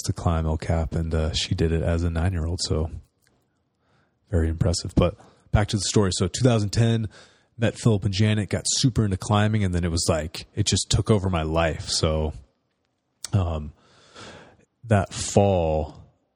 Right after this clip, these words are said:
I went down to Joshua Tree National Park, which is just, it's a beautiful park on its own, but awesome, awesome rock climbing area. Really kind of got a lot of volume there. And then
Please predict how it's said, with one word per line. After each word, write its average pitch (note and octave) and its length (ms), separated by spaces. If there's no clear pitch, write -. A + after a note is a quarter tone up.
I G2+ 120
went F#2+ 180
down F2+ 380
to F2+ 160
Joshua F2+ 440
Tree F#2+ 280
National F2+ 360
Park, - 600
which G2 200
is D2+ 540
just, - 260
it's F#2+ 160
a F2+ 40
beautiful E2+ 380
park F2+ 320
on E2+ 60
its - 120
own, F2 200
but D#2+ 180
awesome, A2 480
awesome F#2 400
rock E2+ 180
climbing E2+ 340
area. E2 460
Really G2+ 260
kind F#2 240
of E2+ 160
got G2+ 160
a F#2 40
lot F#2 180
of E2 100
volume F2+ 440
there. F2 300
And E2 200
then D#2+ 400